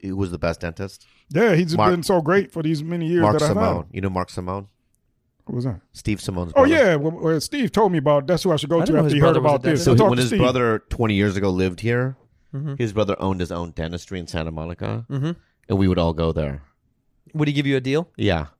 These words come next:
Speaker 3: That's
Speaker 1: it was,
Speaker 3: so
Speaker 1: he was the best
Speaker 3: cool.
Speaker 1: dentist I've ever had.
Speaker 3: Where'd he
Speaker 1: Mark
Speaker 3: go?
Speaker 1: Simone.
Speaker 3: He moved back
Speaker 1: He
Speaker 3: to,
Speaker 1: moved back to Philly or
Speaker 3: to
Speaker 1: whatever.
Speaker 3: Philly.
Speaker 1: Yeah, yeah.
Speaker 2: Yeah.
Speaker 3: Wait, Philly? No.
Speaker 1: Wherever,
Speaker 3: Philly?
Speaker 1: wherever they're from.
Speaker 3: Why try to guess?
Speaker 1: Why am I yelling?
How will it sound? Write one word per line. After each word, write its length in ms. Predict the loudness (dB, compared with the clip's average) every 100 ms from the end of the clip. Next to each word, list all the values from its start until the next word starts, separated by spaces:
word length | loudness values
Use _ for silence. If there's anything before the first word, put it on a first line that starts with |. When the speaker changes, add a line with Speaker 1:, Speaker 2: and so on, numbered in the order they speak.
| _
Speaker 3:
That's 120 | 0
Speaker 1:
it 20 | 2
was, 160 | 2
Speaker 3:
so 80 | 2
Speaker 1:
he 40 | 0
was 80 |
the 100 | 2
best 160 | 0 0
Speaker 3:
cool. 60 | 0
Speaker 1:
dentist 200 | -2 -2
I've 140 | -2
ever 160 | -2 -2
had. 260 | -6 -10 _ _ -20 _
Speaker 3:
Where'd 160 | -2 2
he 60 |
Speaker 1:
Mark 100 | 4 2
Speaker 3:
go? 40 |
Speaker 1:
Simone. 200 | 0 -2
Speaker 3:
He 60 | 0
moved 200 | 0 0
back 200 | 0 0
Speaker 1:
He 60 |
Speaker 3:
to, 80 | 0
Speaker 1:
moved 100 | 2
back 140 | 2 0
to 60 |
Philly 280 | -2 -2 -2
or 20 |
Speaker 3:
to 40 | -4
Speaker 1:
whatever. 220 | -4 -4
Speaker 3:
Philly. 320 | -4 -6 -4
Speaker 1:
Yeah, 160 | -2 -2
yeah. 160 | -2 -4
Speaker 2:
Yeah. 340 | -4 -4 -8 -8
Speaker 3:
Wait, 180 | -6 -4
Philly? 380 | -2 -2 -2 -8 -14 -10
No. 220 | -6 -6 -8 _ _ _
Speaker 1:
Wherever, 220 | -4 -2 -2
Speaker 3:
Philly? 100 | _ -4
Speaker 1:
wherever 540 | 0 2 6 4 4
they're 180 | 2 2
from. 560 | 0 2 2 2 0 -6 _ _ -10
Speaker 3:
Why 140 | -8
try 160 | -6 -6
to 80 |
guess? 400 | -4 -2 -4 -8 _
Speaker 1:
Why 100 | -12
am 60 | -8
I 60 | -4
yelling? 380 | -6 -6 -12